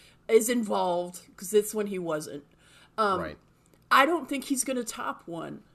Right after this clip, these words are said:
Speaker 1: I mean, that's, like, one of the best, uh, I don't know how many episodes there were, eight, uh,
Speaker 2: Yeah.
Speaker 1: episodes of television I have ever seen. You know, it's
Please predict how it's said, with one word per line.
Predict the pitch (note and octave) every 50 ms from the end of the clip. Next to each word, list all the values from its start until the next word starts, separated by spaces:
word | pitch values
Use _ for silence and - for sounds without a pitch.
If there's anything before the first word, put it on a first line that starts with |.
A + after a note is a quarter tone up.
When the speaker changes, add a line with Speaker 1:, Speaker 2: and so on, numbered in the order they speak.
| _ _ -
Speaker 1:
I | G#3 G#3
mean, | A3 A3+ G#3+
that's, | A#3+ B3+ C4 - D4+
like, | C#4+ - -
one | A#3+ B3+ B3 A#3+
of | G#3
the | G#3+ G3
best, | F#3 F3+ A3 G#3 G#3+ G#3+ G#3+ - - - - - _ _ - _ _ - -
uh, | E3+ G3 F#3 F#3 F#3 - E3 D#3+ - - - _ _ _ _ _ -
I | - F#3+
don't | F#3 F#3
know | F3
how | F3+ F#3
many | F#3 F3+ F3+
episodes | F3 F3 - - E3+ E3 E3+
there | E3+ D#3
were, | D#3 D#3 D3+ C#3+
eight, | - G3+ A#3+ C4 - - - - - - - - - - - - -
uh, | G#3 G3 F#3+ F#3+ F#3+ -
Speaker 2:
Yeah. | A3
Speaker 1:
episodes | A#3 A3+ C4+ - - A#3+ A3 G#3
of | G3 E3
television | - - A3 A3 A3 G3 G#3 F#3 - F#3+ F3 D#3
I | - G#3+ A3
have | A3 A3 G3+ F3+ -
ever | - G#3+ G3+ G#3 F#3+
seen. | F3+ - - - - G#3 G#3+ G#3 G#3 F#3 D3+ - - - F3 - _ _ _ _ _ _ _ _ _ _ _ _ -
You | G3
know, | F#3+ F#3 F#3 G3 G3
it's | - G#3 G#3+ -